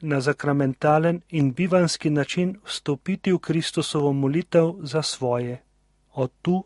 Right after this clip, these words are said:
izhaja za nas duhovnike posebna poklicanost k molitvi, da Kristus ostaja naše središče. Poklicani smo,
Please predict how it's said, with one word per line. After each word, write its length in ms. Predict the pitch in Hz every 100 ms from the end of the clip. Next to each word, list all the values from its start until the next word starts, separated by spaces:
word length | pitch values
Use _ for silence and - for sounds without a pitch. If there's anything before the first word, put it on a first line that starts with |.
| -
izhaja 480 | 143 - - 143 131
za 140 | 139
nas 300 | 139 135 123
duhovnike 800 | 135 - 151 160 160 - 147 135 -
posebna 520 | 139 - 151 143 135
poklicanost 840 | 139 - 170 - 165 160 147 -
k 140 | -
molitvi, 580 | 147 139 131 - - 120 - _ _ _ _ -
da 140 | 127
Kristus 680 | - 175 190 - 175 170 - -
ostaja 560 | 151 135 - 151 151 151
naše 400 | 143 135 - 147
središče. 680 | - 147 123 110 - 127 113 _ _ _ _ _ -
Poklicani 600 | 131 - 170 - 185 175
smo, 400 | - 160 165